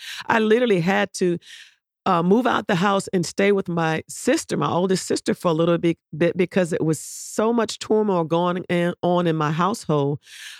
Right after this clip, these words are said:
um, that, and I was just so be-, bewildered by what was going on because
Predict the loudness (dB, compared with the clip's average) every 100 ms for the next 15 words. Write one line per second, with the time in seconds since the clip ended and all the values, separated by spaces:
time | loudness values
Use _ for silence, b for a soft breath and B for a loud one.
0 | B 0 2 0 -6 -12 -8 0 0 -2
1 | _ 0 2 2 2 -2 -2 2 2 2
2 | -2 -2 2 4 4 4 4 2 0 2
3 | 0 2 0 0 -2 0 2 2 2 0
4 | 2 0